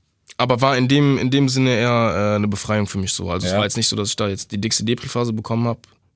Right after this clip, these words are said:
Speaker 1: Durch die sind wir auch natürlich alle gegangen, so.
Speaker 2: Safe.
Speaker 1: Ähm, aber, ähm, das war in der Hinsicht eher eine Befreiung, so. Nach jahrelang, äh, was heißt jahrelang? Gefühlt jahrelang, äh, Kopfweg-Struggles und, äh, ja, Kehrseiten der Medaille,
Speaker 2: Mhm.
Speaker 1: sag ich mal.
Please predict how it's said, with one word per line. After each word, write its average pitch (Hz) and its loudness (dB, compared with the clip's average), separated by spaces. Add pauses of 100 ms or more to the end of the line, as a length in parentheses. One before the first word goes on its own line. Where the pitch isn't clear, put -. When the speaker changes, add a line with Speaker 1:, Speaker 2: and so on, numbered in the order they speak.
(140)
Speaker 1:
Durch 104 -4
die 113 -2
sind 107 -2
wir 107 0
auch 101 -4
natürlich 120 -4
alle 123 -2
gegangen, 120 -2
so. 139 -6 (100)
Speaker 2:
Safe. 82 -8 (220)
Speaker 1:
Ähm, 101 2
aber, 117 0
ähm, 113 0
das 117 0
war 107 0
in 107 0
der 120 2
Hinsicht 139 0
eher 120 0
eine 113 0
Befreiung, 101 -2
so. 85 -10 (580)
Nach 92 -8
jahrelang, 98 -2
äh, 87 -6
was 87 -8
heißt 95 -14
jahrelang? 92 -8
Gefühlt 135 0
jahrelang, 104 -2
äh, 95 -6 (440)
Kopfweg-Struggles 98 -2
und, 92 -4
äh, 90 -4 (420)
ja, 101 -2 (420)
Kehrseiten 110 0
der 98 -2
Medaille, 98 -2
Speaker 2:
Mhm. 92 0
Speaker 1:
sag 92 0
ich 104 -10
mal. - -18